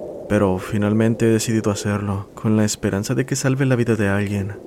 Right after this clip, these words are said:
o que al menos alguien que haya pasado por lo mismo se sienta comprendido. Ocurrió a finales de otoño del dos mil diez. En el norte de Canadá,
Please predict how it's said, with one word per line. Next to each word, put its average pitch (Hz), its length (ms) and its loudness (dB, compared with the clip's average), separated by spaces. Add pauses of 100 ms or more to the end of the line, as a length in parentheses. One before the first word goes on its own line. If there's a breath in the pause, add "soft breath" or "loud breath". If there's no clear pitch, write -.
(120)
o 98 220 -4
que - 160 -2
al 101 220 2
menos 110 400 2
alguien 117 320 2
que 117 80 0
haya 113 160 4
pasado 110 340 0
por 104 140 -4
lo 98 100 -2
mismo 101 480 -2 (140)
se - 160 -10
sienta 107 360 -2
comprendido. 98 760 -4 (3250)
Ocurrió - 340 -4
a - 20 0
finales 120 540 2
de 110 80 0
otoño 107 320 2
del 110 80 4
dos 95 200 -4
mil 95 120 0
diez. 95 380 -4 (1120)
En 101 160 -2
el 101 200 0
norte 104 280 0
de 110 100 0
Canadá, 98 520 -2